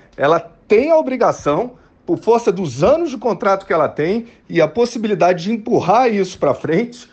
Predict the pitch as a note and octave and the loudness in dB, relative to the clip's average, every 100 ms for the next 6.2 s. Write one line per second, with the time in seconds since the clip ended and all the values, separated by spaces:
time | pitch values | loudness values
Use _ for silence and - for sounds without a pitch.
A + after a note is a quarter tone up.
0 | _ _ - D3 C#3+ B2 B2+ G3 G#3+ G3 | _ _ -10 -8 -4 -6 -4 -6 -4 -2
1 | E3+ G3 F3+ D3+ C#3+ - G2+ - G3+ A#3+ | 0 0 0 0 -4 -4 -8 -4 -4 -4
2 | - _ - F#3 F#3 - - - A#3 E4 | -6 _ -6 0 2 2 0 0 0 0
3 | E4 C#4 G3+ - B3 C4+ D#4+ C#4+ D#3+ A3 | -2 -2 -2 -2 -4 -2 0 2 2 0
4 | C#4+ _ _ _ E3 G#3+ D4 - C4+ F3 | -4 _ _ _ 0 2 2 0 -2 -2
5 | E3+ B3 C#4+ C4+ B3 C4+ D#4 - A3 F3 | -2 -2 0 0 2 0 0 -4 -2 -2
6 | - - | -4 -20